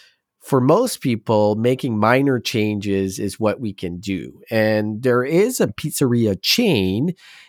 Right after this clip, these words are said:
in the U S called M O D Pizza. And I think they did something that is so easy,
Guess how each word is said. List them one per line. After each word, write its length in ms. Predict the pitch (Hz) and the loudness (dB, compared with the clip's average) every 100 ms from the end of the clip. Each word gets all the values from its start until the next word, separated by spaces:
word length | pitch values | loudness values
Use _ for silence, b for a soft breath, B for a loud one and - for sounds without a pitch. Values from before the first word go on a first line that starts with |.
| B | B
in 160 | 135 | 2
the 80 | 123 | 4
U 240 | 113 113 120 | 4 4 4
S 160 | 143 | 0
called 340 | - 113 101 - | -2 2 2 0
M 180 | 151 175 | -2 2
O 120 | 160 | 2
D 240 | 127 117 107 | 2 0 -4
Pizza. 720 | - 135 131 - 101 90 82 - | -4 -6 -6 -4 0 0 -2 0
And 100 | 143 | 0
I 100 | 233 | 2
think 240 | 285 247 - | 0 0 0
they 120 | 139 | 0
did 280 | 135 120 117 | 2 0 0
something 800 | - 139 143 151 117 101 101 110 b b b b b b - | -2 0 0 0 -2 0 -2 -8 b b b b b b 2
that 200 | 117 117 | 4 4
is 140 | 110 | 0
so 420 | - - 151 220 | 0 2 2 4
easy, 680 | 214 180 139 127 95 92 117 | 4 4 2 0 -2 -2 -8